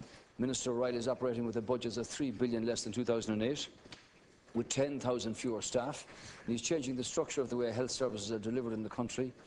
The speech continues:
in terms of the cost of providing those services, but not the services themselves. I reject your assertion that, um, that patient safety is not a priority of the government. It is the absolute priority of the government and the minister.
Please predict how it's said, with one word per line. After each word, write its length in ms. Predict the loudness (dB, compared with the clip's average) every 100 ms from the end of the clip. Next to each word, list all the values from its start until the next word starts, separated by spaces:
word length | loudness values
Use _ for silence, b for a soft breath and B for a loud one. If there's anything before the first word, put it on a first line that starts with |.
| B B B
in 100 | -2
terms 300 | 2 0 0
of 80 | -4
the 80 | -4
cost 420 | 2 2 2 -6
of 60 | -4
providing 340 | 0 0 0
those 180 | -2 -2
services, 540 | 0 0 0 -4 -6 -12 B B 0
but 180 | 2 4
not 240 | 0 0
the 80 | -2
services 500 | 0 0 0 -4 -4
themselves. 720 | -4 0 2 2 -2 -6 -8 -12 B B B 0
I 40 |
reject 500 | 2 2 2 0 0
your 100 | -2
assertion 540 | -2 0 0 0 -2 -4 -10 2
that, 180 | 4 4
um, 300 | 2 0 -4 -10 -20 -20 -20 -20 -20 -20 -20 B B 2
that 220 | 2 4
patient 340 | 0 2 0 0
safety 420 | 0 0 -2 -4 -4 B B
is 160 | -2 0
not 280 | 2 0 0 0
a 120 | 0
priority 480 | 2 2 2 0 -2
of 80 |
the 80 | -2
government. 400 | 0 0 -2 -4 -10 B B
It 160 | 0
is 160 | 2 0
the 160 | -2 0
absolute 540 | 0 0 0 0 -2
priority 460 | 0 2 2 0 -2
of 100 | -4
the 60 | -2
government 340 | -2 -2 -4
and 120 | -2
the 40 | -2
minister. 380 | -2 -4 -8